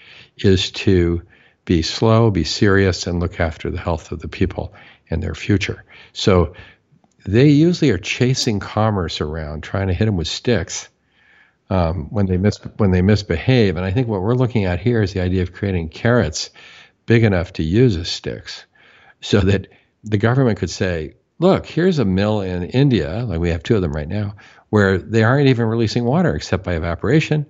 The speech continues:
The materials are safe. The people are treated properly. They're hundred percent renewably powered. They use organic cotton, and they're making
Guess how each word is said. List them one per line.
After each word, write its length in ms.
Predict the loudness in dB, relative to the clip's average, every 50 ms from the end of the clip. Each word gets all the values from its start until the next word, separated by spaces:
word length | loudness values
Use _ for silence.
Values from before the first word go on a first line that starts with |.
| _ -20 _ _ _
The 60 | -4
materials 340 | -4 2 2 2 2 4 2
are 80 | -2
safe. 400 | -2 -2 -2 0 0 0 0 -2
The 60 | -6 -6
people 260 | -4 -4 -2 -2 -4
are 40 | -4
treated 240 | -2 -4 -4 -4
properly. 440 | -4 -4 -4 -4 -2 -4 -4 -4 -2
They're 160 | -4 -4 -8
hundred 220 | -2 0 2 2 2
percent 240 | 0 -4 -6 -4 -4
renewably 360 | -2 -2 -2 -2 -2 -2 -6
powered. 560 | -6 -6 -4 -4 -2 0 0 0 -2 -2 -8 _ -20 -20 -20 -20 -20 -20 _
They 80 | -2 2
use 180 | 2 4 4 4
organic 400 | 2 2 2 0 0 0 -2 -4
cotton, 480 | -2 0 0 0 0 0 0 2 2
and 100 | 2 0
they're 80 | 0 2
making 520 | 2 2 0 2 2 0 2 2 0 -4